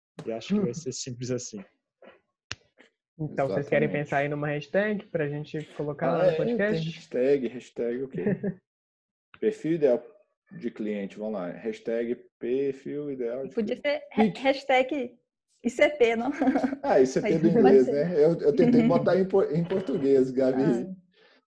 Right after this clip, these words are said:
Speaker 3: Pique,
Speaker 4: Pode ser
Speaker 3: então,
Speaker 4: também,
Speaker 3: hashtag
Speaker 4: pique.
Speaker 3: Pique, pique, perfil ideal de cliente. Vamos ver quem chegou até o final aqui até agora, comenta aí no YouTube. Pique, né? Hashtag Pique, pra gente ver se vocês consumiram o conteúdo até o final.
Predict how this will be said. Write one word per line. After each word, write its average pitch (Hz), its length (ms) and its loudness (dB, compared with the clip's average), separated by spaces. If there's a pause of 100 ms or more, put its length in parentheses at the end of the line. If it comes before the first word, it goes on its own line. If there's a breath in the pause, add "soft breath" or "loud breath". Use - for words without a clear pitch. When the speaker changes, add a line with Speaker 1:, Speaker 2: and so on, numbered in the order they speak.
Speaker 3:
Pique, 208 200 2
Speaker 4:
Pode 143 220 0
ser 127 80 0
Speaker 3:
então, 120 120 6
Speaker 4:
também, 110 140 0
Speaker 3:
hashtag 135 400 2
Speaker 4:
pique. - 120 -20 (200)
Speaker 3:
Pique, 113 240 -4 (120)
pique, - 420 0 (180)
perfil 131 320 0
ideal 143 280 6
de 135 80 -4
cliente. 110 520 -2
Vamos 156 240 0
ver 135 140 2
quem 147 180 -6
chegou 135 280 -2
até 135 200 -2
o 131 40 0
final 120 340 -4
aqui 117 120 -6
até 117 160 -4
agora, 113 320 -2
comenta 131 520 -4
aí 113 140 0
no 117 140 -4
YouTube. 131 560 -4 (600)
Pique, 160 280 -2
né? 113 140 -4
Hashtag 127 500 -4
Pique, - 560 -6
pra 131 160 -4
gente 135 260 -8
ver 120 180 -4
se 131 220 -12
vocês 127 240 -12
consumiram 110 500 -8
o - 20 -18
conteúdo 104 420 -2
até 98 160 -6
o 95 40 -6
final. 87 440 -10